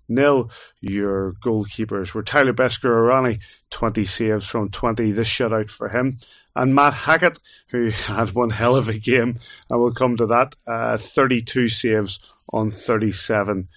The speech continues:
shots. Your referees that night, as they were for both Matt Thompson and Chris Wells.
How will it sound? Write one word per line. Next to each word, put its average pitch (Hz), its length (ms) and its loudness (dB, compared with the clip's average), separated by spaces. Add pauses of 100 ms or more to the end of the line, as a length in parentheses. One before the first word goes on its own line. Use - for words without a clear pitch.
(140)
shots. - 720 -2
Your 110 140 -4
referees 110 600 -4
that 110 240 -4
night, 110 220 -4
as 110 180 -4
they 113 80 -4
were 104 160 -2
for 104 180 -6
both 143 360 2 (320)
Matt 117 240 -2
Thompson 98 420 -6 (260)
and 92 200 -10
Chris - 320 -12
Wells. 104 440 2